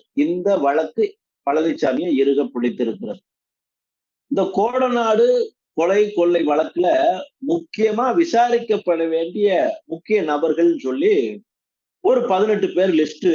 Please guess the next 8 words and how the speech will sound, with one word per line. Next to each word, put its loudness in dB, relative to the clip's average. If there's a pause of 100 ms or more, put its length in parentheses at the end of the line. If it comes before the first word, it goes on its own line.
(240)
போட்டு -4
வந்திருக்கு. -4 (760)
அந்த 0
பதினெட்டு -2
நபர்கள்ல 0 (120)
பத்தாவது 0
இடத்துல 0
இருக்கிறவரு 0